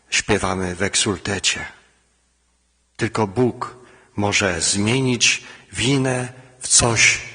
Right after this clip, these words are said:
dobrego. Kiedyś, e, dawaliśmy, dawaliśmy, e, rekolekcje dla kobiet w jednej z wiosek i, e, użyliśmy, e, tego,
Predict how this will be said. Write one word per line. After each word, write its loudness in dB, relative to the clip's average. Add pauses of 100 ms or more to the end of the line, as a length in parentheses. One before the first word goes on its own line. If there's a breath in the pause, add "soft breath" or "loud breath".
(180)
dobrego. -6 (2000 loud breath)
Kiedyś, -2
e, -6 (140)
dawaliśmy, 0 (680 loud breath)
dawaliśmy, -4
e, -4
rekolekcje 2
dla 0
kobiet 0
w -4
jednej 0
z 0
wiosek 2 (840 loud breath)
i, -6
e, -12
użyliśmy, 0 (420 loud breath)
e, -2 (440)
tego, -4